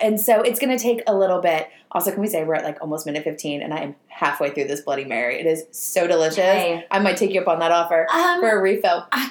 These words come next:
Speaker 2: can I tell you I'm a little hurt that you like the Zing Zing so much more than the ones that I lovingly make you every time you request?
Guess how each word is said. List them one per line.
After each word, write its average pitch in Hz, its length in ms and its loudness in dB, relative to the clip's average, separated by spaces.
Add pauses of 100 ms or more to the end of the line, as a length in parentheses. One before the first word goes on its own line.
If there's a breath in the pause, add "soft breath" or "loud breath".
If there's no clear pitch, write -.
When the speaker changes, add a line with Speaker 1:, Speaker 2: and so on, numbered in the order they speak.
Speaker 2:
can 269 320 -4
I 330 60 2
tell 330 160 -2
you 480 80 -2
I'm 605 120 -2
a 247 40 2
little 262 160 2
hurt - 640 -4
that 285 200 0
you 285 120 -2
like 285 200 0
the 277 100 -2
Zing 254 240 -2
Zing 262 200 -2
so 240 180 -2
much 254 220 -2
more 226 280 2
than 208 160 -2
the 208 80 0
ones 190 220 -2
that 190 80 0
I 185 140 0
lovingly 180 720 -2
make 156 340 -10
you 190 240 0
every 160 240 -2
time 170 280 -6
you 170 100 -8
request? 165 720 -4